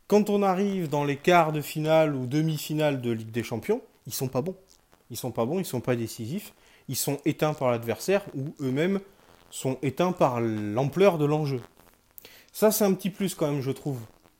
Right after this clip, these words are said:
par rapport aux Français, parce que si on prend, au contraire, nous, nos Français, ils ont toujours répondu présent dans les grands moments, que ce soit en sélection nationale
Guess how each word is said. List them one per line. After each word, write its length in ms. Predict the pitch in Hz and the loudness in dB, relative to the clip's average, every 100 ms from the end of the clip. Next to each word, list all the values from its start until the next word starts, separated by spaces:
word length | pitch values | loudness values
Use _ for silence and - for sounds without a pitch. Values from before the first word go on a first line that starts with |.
| - | -6
par 100 | 107 | -4
rapport 240 | 107 110 | -2 -4
aux 60 | 107 | -4
Français, 440 | - 120 - 254 - - - - _ | -6 -4 -4 -4 -6 -20 -20 -20 _
parce 160 | 123 - | -6 -4
que 100 | 143 | -6
si 200 | - 175 | -4 -2
on 100 | 147 | -2
prend, 340 | - 147 120 - 151 | -2 -4 -4 -8 -12
au 60 | |
contraire, 480 | 120 131 123 143 117 | -6 -6 -4 -6 -4
nous, 240 | 120 143 131 - - _ _ _ _ _ _ _ _ | -4 -6 -8 -14 -20 _ _ _ _ _ _ _ _
nos 120 | 123 117 | -6 -4
Français, 460 | - 104 - 233 - - - _ _ | -4 -8 -6 -6 -8 -20 -20 _ _
ils 160 | 143 131 | -6 -4
ont 60 | 127 | -4
toujours 400 | - 196 214 214 - _ - | 0 0 0 -4 -12 _ -14
répondu 440 | 117 131 139 127 | -8 -6 -4 -6
présent 420 | 127 - 135 147 214 - _ - _ | -8 -8 -6 -6 -8 -16 _ -20 _
dans 200 | 127 156 | 2 4
les 140 | 170 131 | 4 2
grands 180 | 123 | 0
moments, 280 | 143 139 120 - | 0 0 -2 -2
que 80 | 240 | -2
ce 160 | 226 233 | -2 -2
soit 160 | 240 | 0
en 60 | 226 | 0
sélection 400 | - 185 180 160 | 2 0 0 -4
nationale 440 | 135 - 143 247 | -6 -4 -2 -4